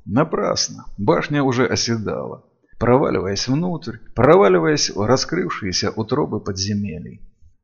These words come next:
Остановились, словно окаменел околит Энерго, в полнейшем недоумении уставившись на катастрофу. Они не сопротивлялись,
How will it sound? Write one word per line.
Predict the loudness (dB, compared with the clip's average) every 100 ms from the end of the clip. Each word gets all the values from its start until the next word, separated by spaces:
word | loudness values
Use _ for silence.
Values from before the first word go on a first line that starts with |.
| _ 0
Остановились, | 2 4 6 4 4 2 -2 -4 -8
словно | -6 -2 0 -2 -2
окаменел | -2 0 2 2 0 -2 -4
околит | -4 -2 -2 -2 0
Энерго, | 2 2 -2 -10 -18 -20 _ _
в | _
полнейшем | -4 -2 -4 -4 -6 -6 -4
недоумении | -2 0 0 0 -4 -2 -2 -4 -8 -8
уставившись | -4 -4 0 2 2 0 -6 -4
на | -4
катастрофу. | -2 0 0 -2 -4 -8 -10 -16 _ _
Они | 2 4 4
не | 2
сопротивлялись, | 0 0 -2 -2 -2 -2 -2 -4 -10 -10